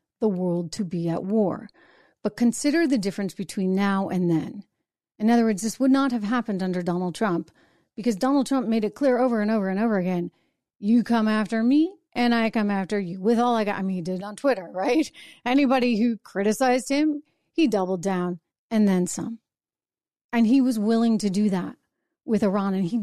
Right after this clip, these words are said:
destabilized the world enough because he made friends with Putin and he made friends with Kim Jong-un. And everybody's like, "What the heck is going on?" But if you think about it, in some ways,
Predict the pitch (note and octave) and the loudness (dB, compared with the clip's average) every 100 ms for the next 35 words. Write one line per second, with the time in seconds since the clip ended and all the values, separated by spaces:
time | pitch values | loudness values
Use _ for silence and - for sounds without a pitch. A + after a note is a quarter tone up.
0 | - E4+ F4 - D#4 D4 C4 A#3 A3 G#3 | -4 0 0 0 0 2 2 2 0 -2
1 | F3 G3+ A3 G#3+ F#3+ G#3 C4+ C4+ - - | 0 0 2 0 0 0 0 -2 -8 -4
2 | B3+ B3 B3+ C#4 - C#4+ C#4+ C4 - E4 | -2 2 2 0 0 0 0 0 0 -2
3 | - G3+ G3 G#3+ A#3 C4 - B3 C4+ G3+ | -2 -6 -4 -2 0 -2 -2 -2 -2 -2
4 | - D4 C#4+ C#4 C#4+ D#4 G3 G#3+ A#3+ B3 | 0 2 4 2 2 2 0 -4 -4 -2
5 | G#3+ F#3+ A3+ D#4+ - B3+ G#3+ C4 C#4 A3 | -4 -6 -2 -2 -2 -4 -4 -4 -4 -8
6 | F#3+ A3 G#3 G#3+ A#3 F4 G#4 - _ _ | -2 -2 0 -2 0 0 0 -6 _ _
7 | _ _ _ _ _ _ _ _ _ _ | _ _ _ _ _ _ _ _ _ _
8 | _ _ _ _ _ _ _ _ _ _ | _ _ _ _ _ _ _ _ _ _
9 | - A#3 A3+ G3+ - - E4+ E4 B3+ F3+ | 0 0 0 -4 -4 2 2 2 -4 -4
10 | F3 F3+ F3 F#3+ F#3+ - A#3+ A3+ G3 F3+ | -4 -4 -6 -6 -4 0 2 2 2 -4
11 | F3+ F3+ | -6 -10